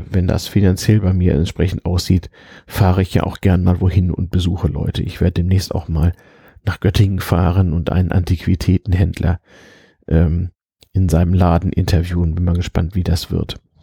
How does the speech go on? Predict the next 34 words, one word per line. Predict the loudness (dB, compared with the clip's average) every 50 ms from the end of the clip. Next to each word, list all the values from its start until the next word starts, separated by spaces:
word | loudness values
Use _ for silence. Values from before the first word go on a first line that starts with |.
| -18 -18 -16 -16 -18 -20 -20 -8 -2
Naja, | 0 2 4 4 4 2 0 -2 -6 _ _ _ _ _ _ _ -20 -20 -20 -20 -12 _
also | -2 0 0 0 0 0
bleibt | 0 0 0 0 0
uns | 0 -2 0 0
gewogen, | 0 0 2 4 4 2 4 2 2 0 0 -4 -8 _ -6
ne? | -2 2 2 2 2 0 -4 -12 -20 _ _ 0
Ähm, | 2 2 2 2 2 0 -2 -4 _
damals | 0 2 4 4 2 2 0 0
T | -2 -2
M, | 0 0 0 0
der | -2
Podcast | -2 -2 -2 -4 -2 -2 0 0 2 2 0 -2 -8 -8 -4 -2
darüber, | 0 0 0 0 0 0 2 2 2 2
wie | 0 0
es | -2 -2 -4
kam, | -2 0 2 2 2
dass | 2 0
es | 0 0 -2
kam, | 0 2 2 2
so | 2 0 0
dass | -2 -2 -2
es | -2 -2
ist, | -4 -4 -4 -4
wie | -4 -4
es | 0 0
ist, | 0 0 -2 -6 _ -18 -20 -20 -20 -20 -20 -20 -20 _ _
wird | 2 2 2 4 4
euch | 2 0 2
auch | 0 0 0
im | 2 2
neuen | 2 4 4 4 4 4
Jahr | 4 2 2
zweitausendsiebzehn | 0 0 2 2 2 4 2 2 2 2 0 0 0 0 0 0 2 2
begleiten | 2 0 2 2 2 2 2 2 2 0 0 0